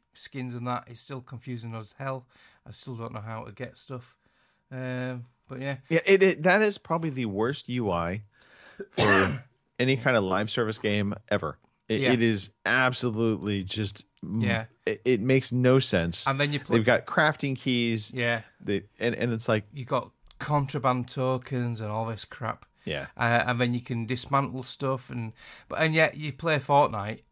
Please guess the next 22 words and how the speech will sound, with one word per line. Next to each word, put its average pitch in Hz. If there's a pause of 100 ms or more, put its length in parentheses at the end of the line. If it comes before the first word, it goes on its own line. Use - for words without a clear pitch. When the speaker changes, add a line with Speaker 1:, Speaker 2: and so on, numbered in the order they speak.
(140)
Speaker 1:
and 123
it's 120
so 175
easy 143
how 113
they 113
do 120
it, 107 (160)
and 120
probably 127
that's 123
Speaker 2:
Yeah. 139
Speaker 1:
why 123
they 120
make 120 (200)
a 120
lot 123
more 123
money 156
on 113
it. 107 (960)
Speaker 2:
Yeah. -